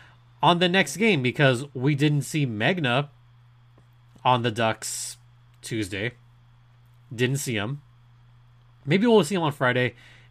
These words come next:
and the Ducks will go back to a regular twelve six lineup. Fingers crossed for that.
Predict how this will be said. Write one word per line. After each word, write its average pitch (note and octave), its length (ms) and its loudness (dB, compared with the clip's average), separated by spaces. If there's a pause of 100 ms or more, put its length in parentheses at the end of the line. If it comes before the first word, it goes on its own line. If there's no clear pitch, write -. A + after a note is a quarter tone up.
(340)
and C#3+ 140 2
the C#3 60 2
Ducks C#3 260 2
will D3+ 80 2
go B2+ 160 0
back B2 240 2
to C#3+ 120 -4
a A#2+ 100 -2
regular A#2 360 0
twelve A2+ 460 -4
six - 300 -12
lineup. F#2+ 520 -12 (800)
Fingers A#3 480 4
crossed F#3+ 480 4
for E3 180 0
that. - 440 -2